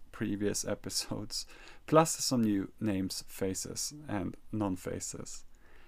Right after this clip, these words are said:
Its sixteen-member executive committee is packed with U S agribusiness companies,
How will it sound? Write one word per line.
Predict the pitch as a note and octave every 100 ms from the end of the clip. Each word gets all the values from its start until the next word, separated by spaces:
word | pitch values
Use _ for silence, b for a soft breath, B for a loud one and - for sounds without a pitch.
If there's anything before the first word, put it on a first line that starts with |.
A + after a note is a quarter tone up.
| b b b b b -
Its | A2 A2 - -
sixteen-member | - D#3+ - - B2+ A2+ A2 G#2+ G#2 G#2+ G2+ G2 -
executive | A2 - A#2+ - A2 G#2+ G#2
committee | - G#2+ G#2+ - F#2+ G#2 G#2+ -
is | G#2
packed | - - A#2 F#2+ - -
with | G2 F#2+
U | G2 F#2
S | F#2 -
agribusiness | F#2+ F#2+ E2 - - E2
companies, | - F#2 F#2 E2 - - -